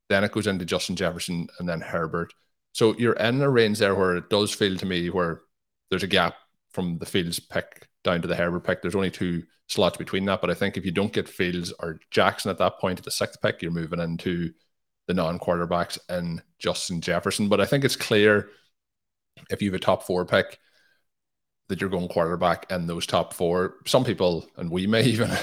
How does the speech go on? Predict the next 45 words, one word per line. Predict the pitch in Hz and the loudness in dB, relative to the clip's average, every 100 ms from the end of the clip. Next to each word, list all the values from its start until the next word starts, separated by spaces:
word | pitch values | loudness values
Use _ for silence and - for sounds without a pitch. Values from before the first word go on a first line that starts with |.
| - - | -6 -14
at | - - | -14 0
times | 107 101 - | 2 2 2
later | 104 98 | 0 2
this | 95 95 | 0 2
offseason, | 92 101 95 | 2 0 -2
Sean, | 98 95 | 2 0
go | 98 | 2
a | 95 | 0
different | 92 90 | 0 0
direction, | 95 87 98 | 0 2 2
but | 92 | 0
I | |
feel | 87 110 | 2 2
like | 104 92 | 2 2
those | 95 92 92 - _ _ | 0 0 -2 -8 _ _
four | - 95 92 92 90 - _ _ _ _ - | -2 0 2 2 -2 -6 _ _ _ _ -2
are | 90 90 87 80 - _ _ - | 2 2 2 -2 -6 _ _ -12
the | |
picks | - 101 - | -4 -2 -2
to | - | -2
make | 87 - | -2 0
that | 85 82 | -2 -2
point. | - 87 87 - _ _ _ _ _ _ _ _ _ - | -2 -2 -4 -12 _ _ _ _ _ _ _ _ _ 4
When | 120 143 | 6 6
you | 165 | 4
get | 160 - | 2 2
beyond | 104 95 90 92 107 | 4 4 6 4 0
pick | - 101 - - - _ _ - | -2 -4 -4 -18 -20 _ _ -8
six, | - - - | -2 -2 0
though, | - 110 | 2 2
and | 98 | 2
particularly | 104 - - 127 123 107 | 0 0 0 2 4 4
if | 101 | 2
you | |
get | 98 92 | 0 0
into | 92 101 | 0 0
that | 92 92 | -2 0
range | 92 92 - | -2 -2 -2
where | 92 | -2
you're | 87 | 0
in | 82 76 _ _ _ | -2 -6 _ _ _
ten | - 90 | -2 -2
through | 90 92 | -2 -6
twelve, | 85 87 85 87 90 - _ _ _ _ _ _ | -4 -2 0 0 -4 -8 _ _ _ _ _ _
I, | - | -16